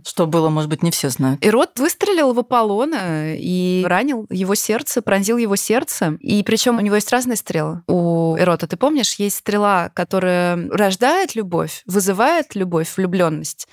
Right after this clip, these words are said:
Speaker 2: А есть стрела, которая убивает
Speaker 1: Убивает
Speaker 2: влюблённость.
Speaker 1: любовь.
Speaker 2: Отменяет. Да, Галя у нас отмена.
Speaker 1: <laughs>
Speaker 2: И вот он одной-то стрелой, которая любовь вызывает, поразил сердце Аполлона, а второй стрелой, которая любовь убивает,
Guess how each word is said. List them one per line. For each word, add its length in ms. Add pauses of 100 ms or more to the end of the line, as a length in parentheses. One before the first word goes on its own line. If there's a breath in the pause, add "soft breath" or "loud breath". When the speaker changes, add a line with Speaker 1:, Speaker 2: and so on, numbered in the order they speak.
(400 loud breath)
Speaker 2:
А 60
есть 220
стрела, 280
которая 320
убивает 460
Speaker 1:
Убивает 340
Speaker 2:
влюблённость. 280 (200)
Speaker 1:
любовь. 140
Speaker 2:
Отменяет. 500 (100)
Да, 140
Галя 300
у 20
нас 220
отмена. 420
Speaker 1:
<laughs> 320 (500)
Speaker 2:
И 60
вот 260
он 340
одной-то 520
стрелой, 680
которая 600
любовь 340
вызывает, 540 (100)
поразил 380
сердце 380
Аполлона, 580
а 80
второй 440
стрелой, 520
которая 540
любовь 420
убивает, 640